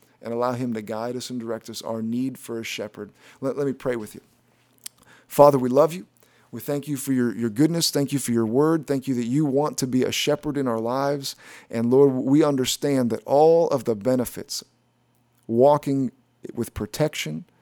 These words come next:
walking in right paths, having a feast prepared for us, green meadows, still waters, lacking nothing.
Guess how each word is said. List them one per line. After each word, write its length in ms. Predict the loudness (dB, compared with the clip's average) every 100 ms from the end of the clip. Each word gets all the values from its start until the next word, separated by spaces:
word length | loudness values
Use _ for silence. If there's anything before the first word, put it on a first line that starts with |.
| _
walking 460 | 0 4 4 2 -2
in 140 | 0
right 260 | 0 -2 -4
paths, 640 | -2 -2 0 -4 -8 -14 -16 _ _ _ _
having 340 | 0 0 0
a 60 | -2
feast 520 | -6 -6 -4 -4 -6
prepared 460 | -8 -4 0 0 0
for 260 | -4 -4
us, 220 | -4 -6 -14 _ _ _ _ _ _ _ -8
green 400 | -2 -2 -2 0
meadows, 600 | 2 2 0 -2 -8 -10
still 480 | -8 -6 0 2 4
waters, 680 | 4 4 2 0 -4 -10 -14 _ _ _ _ -8
lacking 560 | -2 0 -2 -4 -4
nothing. 500 | -2 -2 -4 -8 -10